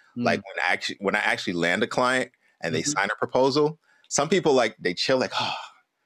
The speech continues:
Speaker 2: I'll finally be able to pay that bill." Me, nah, it's like my anxiety actually ramps up because the, the imposter syndrome starts to whisper in the back of my head, like,
Speaker 1: Mm-hmm.
Speaker 2: "Are you really worthy of this multi-thousand dollars that you just got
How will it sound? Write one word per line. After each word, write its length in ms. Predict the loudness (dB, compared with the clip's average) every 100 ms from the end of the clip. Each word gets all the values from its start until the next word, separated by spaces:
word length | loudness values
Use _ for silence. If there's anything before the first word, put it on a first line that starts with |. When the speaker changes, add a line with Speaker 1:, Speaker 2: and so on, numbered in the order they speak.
| _ _
Speaker 2:
I'll 100 | -4
finally 320 | 0 0 2
be 80 | 4
able 120 | 2
to 60 | 2
pay 200 | 0 2
that 200 | 2 2
bill." 220 | 2 2 2
Me, 300 | 0 2 4
nah, 400 | 2 2 2 2
it's 180 | 0 2
like 360 | 2 2 -2 _ _ _
my 200 | 0 2
anxiety 500 | 0 2 2 2 2
actually 280 | 0 -2 -6
ramps 340 | -2 -2 -2 0
up 200 | 0 0
because 400 | -6 -2 -2 -2
the, 140 | -10 -8 -4
the 60 |
imposter 480 | -4 0 0 0 -4
syndrome 460 | -4 -4 -4 -4 -4
starts 280 | -2 -2 -4
to 80 |
whisper 380 | -4 -4 -2 -4
in 80 | -4
the 80 | -2
back 260 | -2 -2
of 60 | -4
my 160 | -4 -2
head, 220 | -2 -2
like, 220 | -6 -6 _ _
Speaker 1:
Mm-hmm. 300 | -4 0 -2 -2 _ _ -2
Speaker 2:
"Are 80 | -2
you 160 | 0
really 240 | 0 0 0
worthy 440 | 2 2 2 2
of 140 | 2 2
this 340 | 0 0 -8 -16 _ _ _ _ -20 _
multi-thousand 800 | 0 0 0 2 2 2 2 2
dollars 400 | 2 4 2 -2
that 160 | -6
you 60 | -6
just 240 | -6 -4
got 300 | 0 2 2